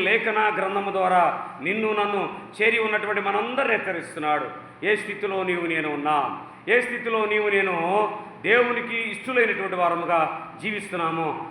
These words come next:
మన హృదయాలను ఒకసారి పరిశీలించుకొని దేవుని చిత్తానుసారము ధరించబడాలని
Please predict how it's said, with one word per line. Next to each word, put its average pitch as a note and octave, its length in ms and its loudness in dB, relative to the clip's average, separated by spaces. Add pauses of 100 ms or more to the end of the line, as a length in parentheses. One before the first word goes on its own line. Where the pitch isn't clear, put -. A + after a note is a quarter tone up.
(140)
మన D#3+ 160 -2
హృదయాలను E3 420 2
ఒకసారి D#3+ 240 0 (100)
పరిశీలించుకొని F3 720 2 (480)
దేవుని F3+ 400 4
చిత్తానుసారము E3 720 0 (340)
ధరించబడాలని D#3 880 2